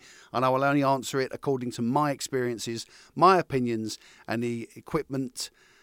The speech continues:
and the knowledge that I have used and gained over many, many years of doing this crazy job. And I'm gonna start with a question f-, with, that comes from Helen in Billericay,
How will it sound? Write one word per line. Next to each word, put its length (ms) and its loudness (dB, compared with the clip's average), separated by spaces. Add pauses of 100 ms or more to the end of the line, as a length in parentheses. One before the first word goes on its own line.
(420)
and 140 0
the 60 -2
knowledge 480 -2
that 160 -4
I 140 2
have 340 -2
used 460 0
and 180 -2
gained 480 0
over 260 -2
many, 300 0
many 220 -2
years 320 -6
of 80 -12
doing 240 -6
this 160 -8
crazy 520 -6
job. 440 -10 (1040)
And 140 4
I'm 80 6
gonna 160 0
start 260 6
with 100 -6
a 20 -10
question 400 2
f-, 120 -12
with, 300 -2 (320)
that 120 -4
comes 220 0
from 120 -6
Helen 560 4
in 180 -2
Billericay, 640 2